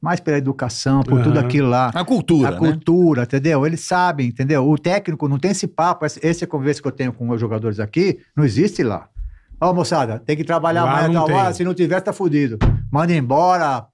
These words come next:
Speaker 1: multa", é assim lá. Lá, meu, o cara tem que ser profissional pra caralho. Aqui o, não, o treinador tem que, o treinador tá toda hora aqui, né?
Speaker 2: Tem que
Speaker 3: Você
Speaker 2: ser
Speaker 3: tem
Speaker 2: jogo
Speaker 3: que
Speaker 2: de
Speaker 3: ge-,
Speaker 2: cintura.
Speaker 3: cara,
Speaker 1: É
Speaker 3: você
Speaker 1: isso
Speaker 3: tem,
Speaker 1: aí.
Speaker 3: você tem que
Speaker 2: É.
Speaker 3: gerenciar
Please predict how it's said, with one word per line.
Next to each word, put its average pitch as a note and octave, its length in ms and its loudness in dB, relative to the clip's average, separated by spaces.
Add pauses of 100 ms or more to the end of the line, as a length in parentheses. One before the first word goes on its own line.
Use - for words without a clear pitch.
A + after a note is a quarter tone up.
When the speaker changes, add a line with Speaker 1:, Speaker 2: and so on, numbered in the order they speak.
Speaker 1:
multa", E3+ 580 2
é B2 80 0
assim G3 340 -2
lá. B2 240 -2 (460)
Lá, A2+ 280 0
meu, G3+ 140 0
o - 20 -14
cara C#3 180 -4
tem E3+ 100 -2
que - 60 -8
ser F#3 80 -2
profissional F3 420 -2
pra G3+ 120 -10
caralho. G3+ 480 0
Aqui C3 200 -2
o, G#3 60 4
não, G3 100 0
o D3 60 -2
treinador D3+ 540 -2
tem E3 160 -6
que, B2 360 -4 (380)
o A2 140 -12
treinador A#2 320 -4
tá C#3+ 100 -4
toda F3 220 -4
hora G#3 100 -2
aqui, C#3+ 240 -4
né? B2+ 80 -2
Speaker 2:
Tem C3 80 0
que B2 80 -4
Speaker 3:
Você D#3+ 60 2
Speaker 2:
ser D3+ 60 2
Speaker 3:
tem C3 60 2
Speaker 2:
jogo D#3+ 120 2
Speaker 3:
que D#3+ 60 2
Speaker 2:
de A#3 80 2
Speaker 3:
ge-, - 40 -4
Speaker 2:
cintura. D#3 460 2
Speaker 3:
cara, F#3 140 -2
Speaker 1:
É - 20 -6
Speaker 3:
você B2 160 -2
Speaker 1:
isso B2+ 100 -2
Speaker 3:
tem, F#3 80 2
Speaker 1:
aí. E3+ 300 -2
Speaker 3:
você - 160 -6
tem F#3 120 -2
que F#3 100 -6
Speaker 2:
É. - 40 -2
Speaker 3:
gerenciar D3+ 880 -2